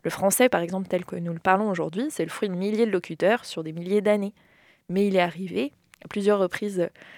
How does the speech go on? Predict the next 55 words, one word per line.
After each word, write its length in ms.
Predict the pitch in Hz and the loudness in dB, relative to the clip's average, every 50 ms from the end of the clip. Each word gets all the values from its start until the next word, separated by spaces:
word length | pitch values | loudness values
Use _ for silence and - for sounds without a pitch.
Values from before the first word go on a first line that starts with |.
| - _ - | -20 _ -2
dans 100 | 208 254 | 0 0
l'histoire, 580 | 285 247 208 - - - 160 185 254 311 - 220 - | 0 0 -2 -4 -4 0 0 2 0 0 -2 -8 -8
et 60 | 180 | -8
c'est 160 | - - 175 | -8 -6 -8
ce 40 | 165 | -4
dont 220 | 160 196 247 262 - | -2 -2 -2 -2 -2
on 80 | 196 | -4
va 140 | 180 175 196 | -2 -2 -2
vous 140 | 190 185 165 | -2 -4 -6
parler 340 | - - 196 208 220 220 240 | -4 -2 -2 0 0 0 0
aujourd'hui, 420 | 214 185 165 165 160 151 170 185 - - _ _ _ - - - - _ - | 0 0 -2 -4 -8 -10 -14 -16 -18 -20 _ _ _ -20 -20 -20 -20 _ -4
qu'une 180 | - 285 302 339 | -2 0 0 0
ou 60 | 294 | 0
plusieurs 320 | - 247 226 208 196 - | -2 -2 0 0 0 0
personnes 280 | - 165 - - 202 208 | -2 -4 -4 -4 -6 -6
s'assoient 500 | - - 170 - - - 196 190 190 185 180 - _ - | -6 -6 -8 -8 -8 -6 -6 -6 -6 -8 -10 -14 _ 2
à 80 | - | 2
une 160 | 254 247 214 190 | 2 2 2 0
table 320 | - 202 240 285 285 269 - | 2 2 2 2 0 -2 -4
et 60 | - | -6
se 100 | 180 170 | -8 -8
disent : « 400 | 165 160 185 233 294 311 240 - - _ _ _ _ _ _ _ - | -6 -4 0 0 2 2 0 -2 -2 _ _ _ _ _ _ _ -8
Et 60 | - | -6
si 220 | - - 302 311 | -2 0 0 2
je 100 | 269 208 | 4 2
faisais 400 | 170 160 - - 165 160 190 247 | 2 0 -4 -8 -2 2 2 2
une 140 | 254 208 180 | 2 2 2
langue, 320 | 185 202 220 220 196 160 - _ _ - | 0 0 -2 -4 -6 -8 -12 _ _ -6
là, 300 | 175 180 202 226 220 196 180 | 0 0 2 2 0 -2 -2
maintenant, 460 | 196 214 220 214 226 233 220 226 240 214 190 | 2 4 4 6 6 6 4 4 2 0 -6
<laughs> 100 | - - | -10 -8
tout 120 | - 233 | -8 -6
de 40 | - | -6
suite ? 440 | - - 214 208 240 - - - 175 151 180 - - _ - - - - _ - | -6 -4 -2 -2 -2 -2 -2 0 0 0 0 -2 -6 _ -20 -20 -20 -20 _ -16
Et 20 | |
si 160 | 170 - - 214 | -10 -6 -2 0
j'inventais, 560 | 196 185 175 170 160 - - 196 214 226 226 | 2 2 2 0 0 4 6 8 8 8 6
comment 280 | - - 185 185 190 | 4 0 -2 -2 -2
on 20 | 185 | -2
désigne 320 | 175 175 180 160 160 165 160 - - | -2 -4 -4 -6 -8 -12 -12 -14 -14
ceci, 500 | - 170 165 - - - 208 220 220 233 | -14 -14 -14 -14 -12 -8 -6 -6 -4 -6
cela ? 460 | 233 - - 170 160 170 175 202 233 - - - - - - _ | -6 -6 -6 -4 -2 0 0 0 0 -2 -6 -14 -20 -20 -10 _
Et 60 | - 175 | 0 0
avec 160 | 180 180 - | 0 2 4
quelles 160 | - 240 240 | 6 6 6
règles 180 | 240 247 220 190 | 6 4 2 2
de 80 | 196 | 0
grammaire 500 | 190 180 190 180 170 170 180 208 262 269 | 0 0 2 2 0 2 0 0 0 0
est-ce 140 | 220 196 - | -2 -2 -4
que 80 | - 185 | -6 -6
je 80 | 175 | -4
vais 60 | 175 | -4
enrober 340 | 170 165 165 170 175 185 254 | -4 -2 -2 -2 -2 -4 -4
tout 140 | 269 - 233 | -6 -8 -12
ça ? » 240 | 214 - - 151 | -10 -8 -8 -8